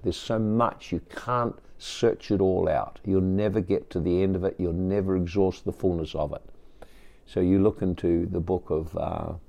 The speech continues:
say, the book of, uh, Isaiah, chapter six, and you find Isaiah had an encounter with heaven, and it says there,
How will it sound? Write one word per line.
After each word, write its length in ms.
say, 240
the 80
book 320
of, 360
uh, 840
Isaiah, 640
chapter 300
six, 400
and 80
you 80
find 400
Isaiah 480
had 160
an 60
encounter 420
with 160
heaven, 420
and 120
it 80
says 300
there, 300